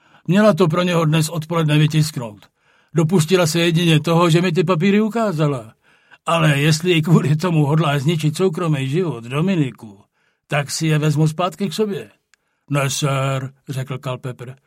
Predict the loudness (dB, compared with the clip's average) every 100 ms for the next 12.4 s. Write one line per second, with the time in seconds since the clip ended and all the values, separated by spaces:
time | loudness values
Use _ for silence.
0 | _ _ -8 -4 -2 -2 -4 -4 -6 -4
1 | -4 -2 -4 -2 -2 -2 -2 0 0 -2
2 | -4 -6 -6 -6 -6 -6 -2 0 0 -2
3 | -4 -6 -6 -4 -2 0 0 0 -2 -2
4 | -4 -4 -10 -4 -2 0 0 -2 0 -2
5 | -2 -2 -4 -4 -4 -6 -8 -10 -18 _
6 | _ _ _ _ _ _ _ _ _ _
7 | -12 -6 -4 -4 -10 -14 -12 -12 -12 -12
8 | -6 0 0 0 2 4 2 -2 -4 -4
9 | -4 -8 -14 _ _ _ -16 4 6 6
10 | 4 2 2 2 2 2 2 2 2 0
11 | 0 -6 0 2 2 0 -4 -2 -2 -2
12 | -4 -4 -6 -12